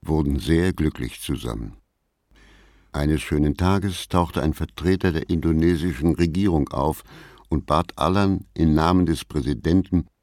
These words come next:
der Regierung seine ganz speziellen Kenntnisse zur Verfügung zu stellen. "Es gibt eigentlich nur zwei Dinge, die ich besser kann als die meisten anderen. Ich kann Schnaps aus Ziegenmilch herstellen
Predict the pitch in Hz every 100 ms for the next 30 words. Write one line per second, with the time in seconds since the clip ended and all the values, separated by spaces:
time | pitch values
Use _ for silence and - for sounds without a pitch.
0 | - 85 78 80 104 123 120 95 87 90
1 | 101 117 - - 85 - 90 82 78 -
2 | 92 - 87 87 90 - 92 92 82 95
3 | 65 53 - - - 65 55 50 50 _
4 | _ _ _ _ _ _ _ _ - -
5 | - - - 80 90 90 73 82 85 78
6 | - 98 98 85 98 95 92 80 82 76
7 | - 87 - 87 - 90 82 82 - 85
8 | 82 87 - - 82 90 87 76 76 69
9 | - _ _ _ _ _ _ - 85 82
10 | 78 - 85 104 - - 69 - - -
11 | 92 107 107 107 - 104 104 - 104 107
12 | 110 104